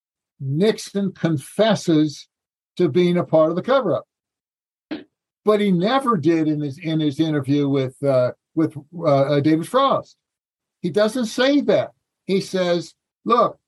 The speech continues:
the question was intent, and I had no intent to break the law."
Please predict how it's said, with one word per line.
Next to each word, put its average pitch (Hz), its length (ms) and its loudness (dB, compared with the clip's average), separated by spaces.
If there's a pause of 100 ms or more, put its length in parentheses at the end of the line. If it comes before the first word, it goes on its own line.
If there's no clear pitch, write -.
(280)
the 180 100 2
question 208 500 0
was 170 220 2
intent, 180 500 -2
and 165 140 2
I 160 80 2
had 156 240 0
no 202 240 2
intent 151 400 -2
to 156 80 -4
break 147 260 2
the 202 120 0
law." 254 360 0